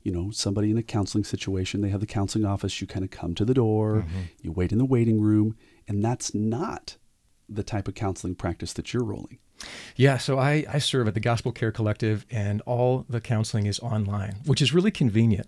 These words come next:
Speaker 2: accessible, right from the comfort of your own
Speaker 1: Right.
Speaker 2: home. So, yeah, we, we reach people all over, um, both here in the United States, even into Canada.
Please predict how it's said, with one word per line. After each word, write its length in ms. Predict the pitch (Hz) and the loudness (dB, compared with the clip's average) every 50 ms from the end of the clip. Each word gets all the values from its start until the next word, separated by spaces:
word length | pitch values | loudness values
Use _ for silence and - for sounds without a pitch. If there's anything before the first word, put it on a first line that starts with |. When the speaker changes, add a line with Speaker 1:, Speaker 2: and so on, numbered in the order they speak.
| - | -6
Speaker 2:
accessible, 720 | 117 - - - 123 120 - - 107 110 113 110 117 110 - - - - - - - | -4 -2 0 0 0 0 0 0 0 0 2 2 0 -2 -4 -12 -20 -20 -18 -4 0
right 160 | 123 127 135 | 0 0 2
from 140 | - 120 117 | 2 2 2
the 60 | 113 | 4
comfort 320 | - 127 117 - 127 110 | 4 4 4 4 4 4
of 120 | 113 98 107 | 4 4 4
your 140 | 104 113 | 4 6
own 100 | 110 110 | 6 6
Speaker 1:
Right. 100 | 104 - | 8 8
Speaker 2:
home. 220 | 127 127 113 101 95 95 | 10 10 8 8 4 0
So, 500 | - - - 117 107 104 104 101 98 92 107 - | -2 0 2 2 2 4 2 2 0 -2 -4 -2
yeah, 300 | 117 113 104 104 101 98 110 117 | 0 2 2 2 0 -2 -2 0
we, 220 | 113 113 107 104 95 - - - - - | 0 2 2 0 -2 -8 -16 -16 -8 2
we 140 | - 139 135 | 6 6 6
reach 280 | 123 135 131 110 - - | 8 6 4 2 2 0
people 240 | 135 117 - 117 104 | 0 0 2 2 0
all 240 | - 117 113 104 | 2 2 4 4
over, 360 | 104 113 123 120 104 104 104 - _ - | 4 2 2 0 -2 -6 -6 -8 _ -8
um, 520 | 123 107 104 101 101 98 98 104 98 107 - - - | -4 -2 -2 0 -2 -2 -2 -4 -4 -6 -10 -10 -6
both 220 | 120 110 101 - | -4 -4 -4 -4
here 200 | - 120 117 113 113 | -2 0 2 2 4
in 40 | |
the 60 | 107 107 | 4 2
United 160 | 107 104 95 | 2 2 0
States, 320 | - - 117 113 104 - 117 | -4 -6 -6 -6 -6 -4 -4
even 160 | 110 104 98 | -4 -2 -2
into 160 | 101 98 95 | -2 -2 -4
Canada. 380 | - - 104 98 95 - - | -4 -4 -4 -2 -4 -6 -10